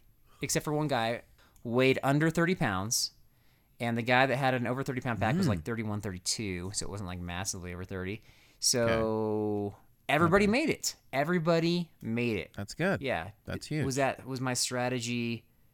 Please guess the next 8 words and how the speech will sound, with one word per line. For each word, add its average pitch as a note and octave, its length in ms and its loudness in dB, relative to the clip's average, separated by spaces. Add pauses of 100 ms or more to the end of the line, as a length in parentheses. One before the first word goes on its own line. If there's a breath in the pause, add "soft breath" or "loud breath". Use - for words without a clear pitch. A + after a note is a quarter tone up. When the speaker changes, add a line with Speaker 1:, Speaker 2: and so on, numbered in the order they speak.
(120)
Speaker 1:
sufficient, F#3 720 -2
or B2+ 160 -2
was B2 120 -4
it - 120 -4
still A#2 1160 -2 (360)
not A2 240 -6
good F#2+ 80 -10
enough? - 320 -18